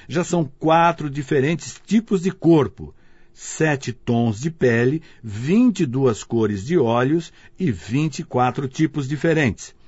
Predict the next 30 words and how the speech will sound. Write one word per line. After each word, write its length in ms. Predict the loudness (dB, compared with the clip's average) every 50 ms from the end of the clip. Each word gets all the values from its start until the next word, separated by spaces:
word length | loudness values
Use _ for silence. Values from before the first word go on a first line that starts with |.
| -20 _ _ -20 -20 -20 -20 -20 -20 -12 -2 2
O 80 | 2 2
título 480 | 2 0 -4 -2 0 2 4 4 4
de 160 | 4 2 0
brinquedo 520 | 0 2 0 0 0 2 2 0 0 0 -2
preferido 520 | -2 -2 -2 0 0 0 0 0 -4 -4
das 200 | -4 -4 -4 -2
garotas 680 | -2 -2 0 0 2 2 0 0 -2 -6 -10 -10 -12 -16 -20 -20 -20 -20
foi 240 | -10 -4 -2 -2 0
perdido 560 | 0 0 0 0 0 0 0 0 0 0 0
já 120 | 0 0 0
há 20 |
algum 260 | 2 2 2 0 0
tempo, 380 | 0 2 0 0 0 -2 -4 -8
principalmente 720 | -6 -4 -4 -4 -2 -2 0 2 2 2 0 -2 -4 -8 -14 -20 -20 -20 -18 -8 -4
com 100 | -2 -2
a 60 | -2
ascensão 520 | -2 -2 -2 -2 -2 -2 -2 0 0 0
das 200 | 0 0 -2 -2
princesas 640 | -4 -4 -2 -2 -4 -2 0 0 0 2 0 -2 -2
da 120 | -2 -2
Disney. 560 | -2 -2 0 0 2 2 2 0 -4 -10 -14 -16 -20 -20 -20 -20 -20 -14
A 80 | -10 -8
maior 280 | -6 -4 -2 -2 -2
delas, 640 | 0 0 2 2 2 2 2 0 -2 -4 -10 -18 -16 -10
pelo 220 | -6 -2 -2 0
menos 260 | 0 0 -2 -2 -2
em 120 | -2 -2 0
termos 400 | 0 0 0 0 0 -2 -4 -4
de 120 | -4 -4
venda, 520 | -2 -2 0 0 0 0 0 0 -2 -4